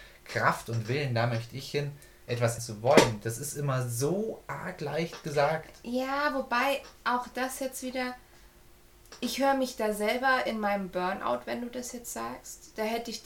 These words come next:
Speaker 2: vor ein paar Jahren, als ich so fertig war nach dem Studium, hätte ich dann nämlich auf diese Sache gesagt, „Ja, ich habe aber keine Kraft, mich und meinen Alltag zu verändern.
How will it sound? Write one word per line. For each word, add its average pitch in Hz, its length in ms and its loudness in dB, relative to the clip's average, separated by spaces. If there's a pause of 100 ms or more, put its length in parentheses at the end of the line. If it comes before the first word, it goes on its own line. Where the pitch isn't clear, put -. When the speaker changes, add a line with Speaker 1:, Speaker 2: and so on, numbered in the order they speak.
Speaker 2:
vor 226 120 2
ein 226 100 2
paar 220 160 0
Jahren, 214 380 4
als 220 240 0
ich 202 140 -10
so 196 460 -4
fertig 233 460 -2
war 202 140 2
nach 196 140 -2
dem 202 120 -6
Studium, 226 280 -8
hätte 214 200 -8
ich - 80 -16
dann 208 120 -6
nämlich 202 340 -6
auf - 240 -6
diese 190 460 -6
Sache 202 280 -2
gesagt, 190 360 -4 (320)
„Ja, 220 260 6
ich - 160 -4
habe 208 180 4
aber 269 180 2
keine 202 320 -2
Kraft, - 440 -12
mich 202 220 -6
und 190 120 -8
meinen 190 240 -6
Alltag 175 420 -4
zu 180 120 -10
verändern. - 580 -8